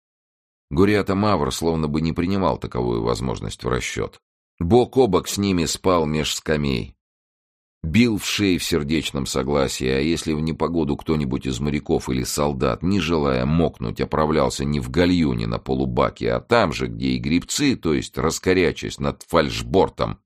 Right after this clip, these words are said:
там, где помещалась крайняя, ближайшая к морю часть весла, место это по справедливости считалось самым, что ни на есть, скверным, то Магота, пользуясь свободой передвижения, не брезговал зачерпнуть бадьей на длинной веревке забортной воды и окатить палубу.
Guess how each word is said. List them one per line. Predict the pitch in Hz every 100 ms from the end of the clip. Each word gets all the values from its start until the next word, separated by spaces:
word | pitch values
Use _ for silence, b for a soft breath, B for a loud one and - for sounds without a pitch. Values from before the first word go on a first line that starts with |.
| _ _ _
там, | 104 101 73
где | 67
помещалась | 69 71 76 - 85 64 -
крайняя, | 82 90 73 60 55
ближайшая | 57 76 73 71 57 62 60
к |
морю | 80 76 60
часть | - 78 65 -
весла, | 65 69 82 71 52 - -
место | 80 85 71 -
это | 71 67
по | - 71
справедливости | - 78 80 71 76 69 64 67 64
считалось | 71 64 69 65 58
самым, | - - 82 65 57
что | - 65
ни | 69
на | 69
есть, | 65 58
скверным, | - - 85 69 53 52 50 _ _ -
то | 123
Магота, | 135 123 120 135 127 -
пользуясь | - 113 98 87 92 78
свободой | - 87 90 90 80 71
передвижения, | 78 80 82 92 95 110 98
не | 98 113
брезговал | 120 120 76 - 65 60
зачерпнуть | 57 71 - - 82 73
бадьей | 55 - 71 76 76 64
на | 64
длинной | 64 71 65 64
веревке | 62 76 65 - 65
забортной | - 78 65 67 - 67
воды | 76 92 123 101
и | 76
окатить | 73 78 - 76 -
палубу. | 60 52 50 50